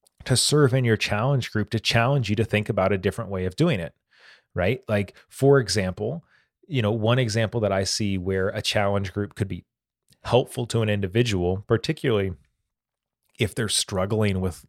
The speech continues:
let's say, life, they're struggling with life. You, if you've heard my previous episodes on life work balance or life work integration, you know, you know my, some of my thoughts on that. But if they're just struggling with life and how to figure it out and how to manage their time,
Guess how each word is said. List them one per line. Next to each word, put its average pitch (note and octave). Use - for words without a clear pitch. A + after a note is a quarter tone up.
let's G#2+
say, F#2
life, F#2+
they're G#2
struggling A2+
with F2
life. F#2+
You, A#2
if A2+
you've G#2
heard C3
my A#2
previous A2+
episodes G#2
on G2+
life G2
work G#2
balance F#2+
or G#2
life F#2+
work G2+
integration, F#2+
you G2
know, G#2
you A2
know G#2
my, G2
some G2+
of F#2+
my F#2
thoughts F#2
on F2+
that. E2+
But -
if F#2+
they're F3
just G3
struggling A2
with F#2+
life F#2
and F#2+
how A2
to F#2+
figure G#2
it F#2+
out F2+
and F#2
how G#2+
to F#2
manage G2
their G#2
time, F2